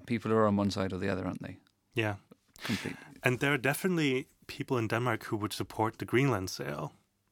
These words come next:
Speaker 2: uh, because, like, like Trump, uh, mentioned, uh, why wouldn't they? They bought territory before, and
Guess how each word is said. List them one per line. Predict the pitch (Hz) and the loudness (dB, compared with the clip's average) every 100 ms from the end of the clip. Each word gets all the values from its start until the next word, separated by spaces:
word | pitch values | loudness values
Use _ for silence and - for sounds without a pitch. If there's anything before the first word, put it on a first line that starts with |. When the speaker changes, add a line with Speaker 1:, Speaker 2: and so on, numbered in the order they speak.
| _ - | _ -10
Speaker 2:
uh, | - | -4
because, | 101 113 113 101 - - - | -2 0 2 2 0 -8 -4
like, | 117 107 - - 165 131 _ _ _ - - | 0 0 0 -14 -16 -16 _ _ _ -18 -2
like | 107 95 - _ - - | -2 -2 -10 _ -20 -6
Trump, | - 101 - - - | 0 0 -2 -12 -2
uh, | 110 107 120 127 - - - _ _ _ - | 0 0 -4 -8 -12 -14 -18 _ _ _ -2
mentioned, | 104 104 143 139 127 - 139 | 0 2 2 2 0 -6 -4
uh, | 107 | -2
why | 101 95 98 | 0 2 2
wouldn't | 95 101 113 | 4 0 0
they? | 147 | -2
They | 135 95 | -2 -2
bought | - 98 - | 2 2 0
territory | - 104 101 101 | -6 -4 -2 -4
before, | 104 - 113 | -4 -2 0
and | 135 117 104 | 0 0 -4